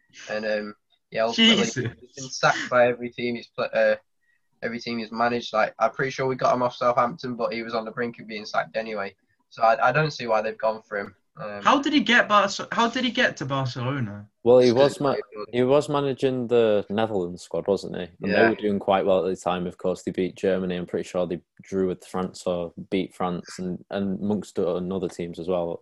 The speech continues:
Speaker 3: a ton of. Um, and then, obviously, like you said, Alex, him being from Barcelona, like, well, not being from Barcelona, but played there,
Speaker 1: Mm-hmm.
Speaker 3: and a legend, sort of,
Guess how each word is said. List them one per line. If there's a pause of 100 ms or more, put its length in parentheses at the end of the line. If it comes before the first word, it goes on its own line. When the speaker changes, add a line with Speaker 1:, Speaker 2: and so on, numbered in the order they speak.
Speaker 3:
a
ton
of. (440)
Um,
and
then,
obviously,
like
you
said,
Alex,
him
being (200)
from
Barcelona,
like,
well,
not
being
from
Barcelona,
but
played
there,
Speaker 1:
Mm-hmm.
Speaker 3:
and
a
legend,
sort
of,